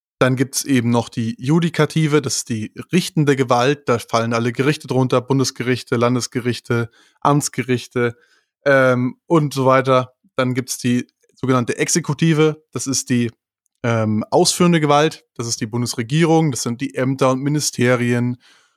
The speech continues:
und wie sie alle heißen. Und warum braucht's das Ganze überhaupt? Naja, wenn jetzt diese, äh, Macht, die ich gerade genannt hab, in einer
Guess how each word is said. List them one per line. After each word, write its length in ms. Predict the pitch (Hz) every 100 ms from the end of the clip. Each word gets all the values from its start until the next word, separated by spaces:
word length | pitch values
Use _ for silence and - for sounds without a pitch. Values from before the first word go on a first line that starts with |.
| _ -
und 260 | 170 151
wie 140 | 135 139
sie 160 | 123
alle 200 | 120 120
heißen. 560 | 117 117 120 - 120 107 _ _ _ _ _
Und 420 | 139 131 131 - _ _ _ _ _
warum 500 | 135 151 147 165 151
braucht's 420 | 123 127 151 -
das 180 | - -
Ganze 320 | 131 123 117
überhaupt? 360 | 117 110 110 -
Naja, 380 | 127 131 131 - _ _ _ _ -
wenn 280 | - 135 156
jetzt 260 | 147 139 -
diese, 320 | 160 151 147
äh, 320 | - - 131 135
Macht, 560 | 135 131 160 - - -
die 120 | 139
ich 140 | 135 -
gerade 240 | 131 127
genannt 340 | 120 131 156
hab, 260 | 165 160 - _ _ _
in 160 | 135 131
einer 640 | 120 139 151 147 143 135